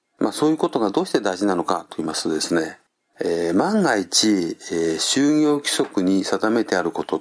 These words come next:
に違反をしてですね、えー、従業員の方、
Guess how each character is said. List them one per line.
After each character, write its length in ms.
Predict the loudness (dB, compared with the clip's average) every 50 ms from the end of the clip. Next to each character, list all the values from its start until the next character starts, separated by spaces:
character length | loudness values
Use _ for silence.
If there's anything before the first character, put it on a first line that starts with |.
| 0
に 220 | 0 0 2 0 -2 -6 -14 -20 -20 -20 -20 -8 -4
違 80 | -4 -2
反 320 | 0 0 0 2 2 2
を 80 | 2 2
し 80 | 0
て 100 | 0 0
で 140 | 0 0 -2
す 160 | -4 -2 -2
ね、 240 | -2 -2 -2 -4 -6 -12 -18 -20 -20 -20 -20 -10 _
え 280 | -2 0 0 0 -2 -2
ー、 20 | -2
従 240 | 0 2 2 4
業 120 | 4 4 2
員 140 | 2 2 2
の 80 | 0
方、 420 | 0 -2 -4 -2 -2 -2 -2 -4